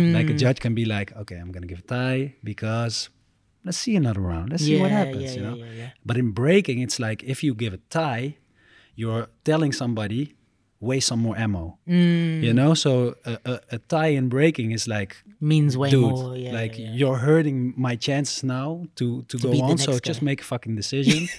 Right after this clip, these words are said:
Speaker 2: <laughs> Yeah.
Speaker 1: because I need that round
Speaker 2: Yeah,
Speaker 1: later
Speaker 2: sure.
Speaker 1: on," you know? And in stand-up, it's just like, "Yo, this was fire,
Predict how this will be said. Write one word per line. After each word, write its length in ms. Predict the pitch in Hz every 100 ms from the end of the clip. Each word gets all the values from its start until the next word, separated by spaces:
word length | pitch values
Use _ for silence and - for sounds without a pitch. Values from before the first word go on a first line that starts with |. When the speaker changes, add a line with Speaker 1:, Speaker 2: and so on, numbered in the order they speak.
| -
Speaker 2:
<laughs> 180 | 240 -
Yeah. 280 | 254 - 285 -
Speaker 1:
because 320 | 127 151 147 -
I 160 | 147
need 320 | 143 151 170 -
that 220 | 131 107
round 380 | 120 117 117 165
Speaker 2:
Yeah, 200 | 156 139
Speaker 1:
later 260 | 135 123
Speaker 2:
sure. 140 | 127 143
Speaker 1:
on," 200 | 131 107
you 140 | 113 107
know? 220 | 117 143 -
And 140 | 117 113
in 60 |
stand-up, 400 | 107 139 147 113
it's 140 | 110 -
just 160 | 98
like, 340 | 110 101 95 - _
"Yo, 260 | 110 98 87 92 -
this 160 | 110
was 100 | 117
fire, 500 | - 151 165 175 180